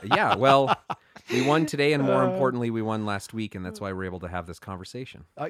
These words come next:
Speaker 1: is it really last week? It is last
Speaker 2: Four days
Speaker 1: week,
Speaker 2: ago.
Speaker 1: isn't it?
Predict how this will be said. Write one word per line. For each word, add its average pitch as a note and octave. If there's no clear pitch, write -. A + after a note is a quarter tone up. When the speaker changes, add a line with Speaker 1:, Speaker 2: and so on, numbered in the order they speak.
Speaker 1:
is E3
it A#3
really F#3
last D3+
week? D#3
It C#3
is D3
last G#2+
Speaker 2:
Four C3+
days C3
Speaker 1:
week, -
Speaker 2:
ago. F2
Speaker 1:
isn't F#2+
it? -